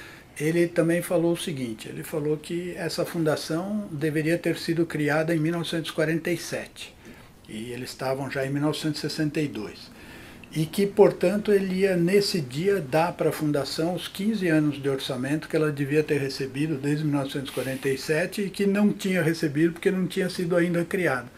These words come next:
E aí ele deu, no primeiro dia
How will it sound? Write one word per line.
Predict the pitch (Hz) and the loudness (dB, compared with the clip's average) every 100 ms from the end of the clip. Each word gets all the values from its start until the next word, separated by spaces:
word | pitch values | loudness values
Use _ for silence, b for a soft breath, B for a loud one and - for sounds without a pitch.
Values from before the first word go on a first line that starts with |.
| B B B B | B B B B
E | 165 | -2
aí | 190 | 2
ele | 214 247 | 2 0
deu, | 262 196 220 247 | 6 10 10 8
no | 208 | 4
primeiro | 170 185 196 208 | 2 2 4 4
dia | 170 160 208 247 | 4 4 4 4